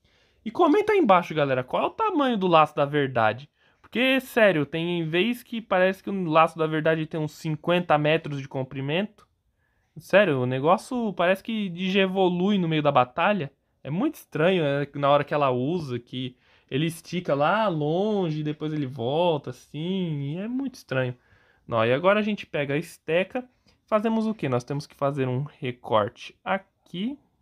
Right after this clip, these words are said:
ao redor da base do bracelete. Dessa forma, a gente faz um recortezinho aqui. Desta maneira. Aí.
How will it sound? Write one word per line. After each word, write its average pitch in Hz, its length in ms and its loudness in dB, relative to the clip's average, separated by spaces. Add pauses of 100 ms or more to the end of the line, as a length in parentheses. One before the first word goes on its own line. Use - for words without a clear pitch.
(200)
ao 131 160 -2
redor 131 480 2 (840)
da 123 160 -2
base 185 480 2
do 226 160 -6
bracelete. 160 880 -4 (1600)
Dessa 110 440 -10 (140)
forma, 151 300 -2
a 120 60 -6
gente 127 160 -10 (100)
faz 120 220 -8
um - 40 -12
recortezinho 143 840 -12 (360)
aqui. 202 480 -8 (1200)
Desta 160 840 -6
maneira. 180 880 -4 (2250)
Aí. 170 720 -4